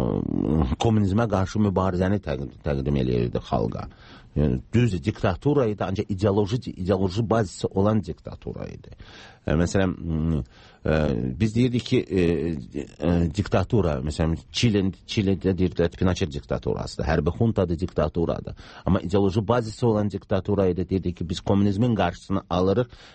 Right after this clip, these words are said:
və biz, e, cəmiyyətə alternativ yol təqdim eləyirik, inkişaf yolu təqdim eləyirik.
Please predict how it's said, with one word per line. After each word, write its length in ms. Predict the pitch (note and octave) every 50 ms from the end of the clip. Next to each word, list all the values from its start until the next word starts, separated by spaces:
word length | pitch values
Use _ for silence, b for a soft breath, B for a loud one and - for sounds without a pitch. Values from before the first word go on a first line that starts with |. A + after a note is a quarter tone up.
| B B
və 120 | F#2+ F#2 F2 G#2+
biz, 220 | C3 B2+ - -
e, 160 | - - F#2+ F2+
cəmiyyətə 560 | - - A2 G#2 G2 G2 F#2+ - - - -
alternativ 720 | G#2+ G#2 F#2 - A2 F#2+ G2+ G2 G2 G2 - C#3 A#2 - - _ _ _ _ _ -
yol 300 | G2 G#2+ B2+ A#2 F2+ -
təqdim 460 | - E2+ D#2 B1+ A#1 - D2+ A#1 - - -
eləyirik, 500 | D2+ D2 D2 D2 C#2 B1 B1 B1 - - -
inkişaf 500 | F2+ F#2 F2 - - G#2 F#2 - - -
yolu 160 | - G1+ -
təqdim 460 | - - G#1 G1+ B1 A#1+ A1+ G#1+ G1+ G1+
eləyirik. 460 | G1+ G1+ G1+ G1+ - - - B